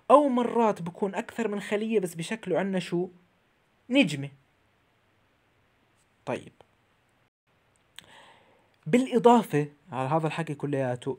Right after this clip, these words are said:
إنه لو جينا مثلًا على الكائن هاد، هذا الكائن أشكالهم بتكون مختلفة من ناحية التصنيف. كيف يعني مختلفة من ناحية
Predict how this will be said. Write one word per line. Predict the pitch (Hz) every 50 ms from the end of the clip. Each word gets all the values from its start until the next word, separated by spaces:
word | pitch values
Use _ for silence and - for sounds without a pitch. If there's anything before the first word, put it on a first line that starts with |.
| - 151
إنه | 151 147 143 139 131 - - _
لو | 139 135 131 131
جينا | 143 165 220 214 196
مثلًا | 190 185 185 - 151 135 120
على | 117 127 131 131 131 131 - _ -
الكائن | 131 127 127 123 - - 175 180 180 165 139
هاد، | 123 107 127 120 117 113 - - _ - - - - - _ -
هذا | - 233 254 277
الكائن | 240 - - - 208 196 135 143 147 147 143 - - - - - _ _ _ -
أشكالهم | 165 - - - - - 226 240 254 269 254 202 147 131 151 160 180 175 - - - - - _ _
بتكون | 139 147 - - - - 226 247 220 196
مختلفة | 180 160 151 - - 220 214 226 220 196 180
من | 165 156
ناحية | 151 147 - - 190 - -
التصنيف. | 165 - _ 143 131 - - 143 135 123 117 107 - _ _ _ _ _ -
كيف | 143 135 131 - -
يعني | 127 120 113 107 107
مختلفة | 110 117 - - 117 113 113 - 123
من | 123 117 120
ناحية | 113 110 120